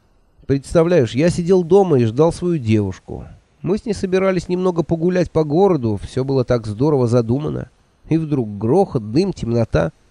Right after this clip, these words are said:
Мне становится невыносимо жарко. Я ору диким голосом и позорно теряю сознание. А потом обнаруживаю себя в камине у Таункрахта, будь он не ладен, этот мистик-любитель.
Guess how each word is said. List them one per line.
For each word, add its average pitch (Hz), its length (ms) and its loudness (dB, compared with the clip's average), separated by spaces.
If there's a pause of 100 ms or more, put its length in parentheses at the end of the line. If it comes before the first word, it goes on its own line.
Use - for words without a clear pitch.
Мне 170 280 2
становится 135 520 2
невыносимо 123 600 2
жарко. 117 440 0 (360)
Я 180 260 6
ору 175 240 6
диким 127 360 0
голосом 175 540 2 (420)
и 196 100 0
позорно 165 520 4
теряю 131 340 2
сознание. 107 600 -2
А 117 180 -4
потом 214 400 2
обнаруживаю 143 680 2
себя 139 300 2
в - 80 -6
камине 147 420 0
у 147 100 -2
Таункрахта, 127 800 -2
будь 110 260 -4
он 107 140 -4
не 117 100 0
ладен, 110 380 0
этот 107 240 -6
мистик-любитель. 127 840 -2